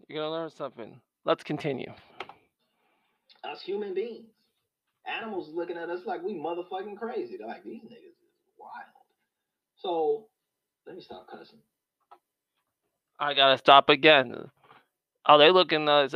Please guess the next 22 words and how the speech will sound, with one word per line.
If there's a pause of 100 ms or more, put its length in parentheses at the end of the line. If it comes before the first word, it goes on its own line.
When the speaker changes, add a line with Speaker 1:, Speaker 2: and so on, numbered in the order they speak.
Speaker 1:
as
animals.
You,
you
got
one
part,
yeah,
but (300)
you're
missing
the
consumption. (560)
They're
looking
at
us
as
animals
because (760)
we're,
we're,